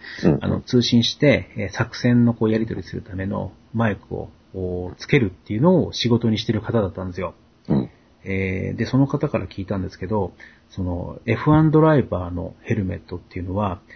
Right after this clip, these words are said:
Speaker 1: うん。
Speaker 2: ものすごいこう、厳重な管理をしていて、
Speaker 1: うん。
Speaker 2: あの、普段はもう本当誰にも触れないように、あの、
Speaker 1: うん。
Speaker 2: まあ、金庫みたいなその、閉じ込める環境に鍵をかけて、
Speaker 1: ええ。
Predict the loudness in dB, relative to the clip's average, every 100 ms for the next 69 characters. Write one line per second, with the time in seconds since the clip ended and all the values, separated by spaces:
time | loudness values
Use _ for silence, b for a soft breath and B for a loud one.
0 | B -2 -2 0 0 2 6 6 4 -2
1 | 0 0 2 4 6 4 4 2 2 -4
2 | -10 -10 -10 -2 0 0 -6 B B -8
3 | -6 -4 -4 -4 -6 -2 2 4 4 0
4 | -2 -2 -2 -4 -2 -4 0 2 4 4
5 | 2 0 2 4 4 4 2 2 0 -4
6 | -4 b b b b -6 -4 -6 -10 -10
7 | -8 2 2 2 -2 -2 -6 -8 -8 -10
8 | -8 -6 -4 0 2 2 2 -6 -14 -8
9 | -8 -8 -8 -6 -4 4 6 6 2 -2
10 | -2 -2